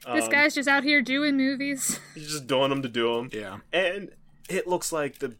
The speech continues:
Speaker 2: best kind of cheese, you know? Like, if you enjoyed the Banana Splits movie or the idea of it at all, if you like the idea of Five Nights at Freddy's, but maybe you don't care about the lore, you just like the idea of creepy animatronics,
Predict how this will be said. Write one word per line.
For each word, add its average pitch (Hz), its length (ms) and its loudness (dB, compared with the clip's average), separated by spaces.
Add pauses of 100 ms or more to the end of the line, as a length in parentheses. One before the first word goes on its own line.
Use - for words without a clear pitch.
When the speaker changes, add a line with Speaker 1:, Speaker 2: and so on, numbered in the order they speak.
(240)
Speaker 2:
best 131 300 0
kind 120 320 -2
of 110 140 -8
cheese, 107 520 -8
you 110 60 -6
know? 110 400 -4
Like, 110 400 -6
if 113 160 -10
you 135 100 -4
enjoyed 131 280 -6
the 117 60 -10
Banana 113 300 -4
Splits 113 380 -8
movie 117 360 -6
or 113 120 -2
the 113 120 -4
idea 107 300 -4
of 107 100 -10
it 107 100 -4
at 107 100 -4
all, 110 340 -2 (340)
if - 60 -18
you 135 80 -2
like 123 100 0
the 127 80 0
idea 117 260 0
of 110 40 -8
Five 117 260 0
Nights 117 220 -4
at 107 140 -8
Freddy's, 117 320 -4
but 107 140 -10
maybe 113 260 -4
you 117 100 -6
don't 117 320 -6
care 117 220 -4
about 117 320 0
the 113 80 -4
lore, 113 420 -4
you 127 80 -6
just - 140 -8
like 117 160 -4
the 117 80 -6
idea 113 200 -4
of 113 160 -12 (300)
creepy 117 280 -8
animatronics, 113 960 -6